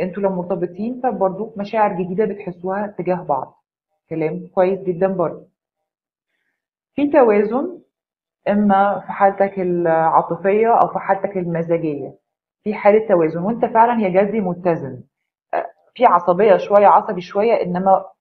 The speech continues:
برضو عصبيتك، آه، يعني منطقية، مش بتتعصب ب-، بتهور يعني.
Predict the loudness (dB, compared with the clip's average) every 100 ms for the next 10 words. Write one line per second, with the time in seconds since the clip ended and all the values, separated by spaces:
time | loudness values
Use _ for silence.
0 | _ _ _ _ 4 4 2 4 4 4
1 | 0 -6 -4 -4 -6 -8 -4 -4 -4 -8
2 | -14 _ _ _ _ _ -10 -10 -8 -6
3 | -6 -6 -4 -4 -4 -8 -18 _ _ -20
4 | -12 -10 -6 -2 -2 -2 -8 -8 -10 -10
5 | -10 0 2 2 0 -6 -10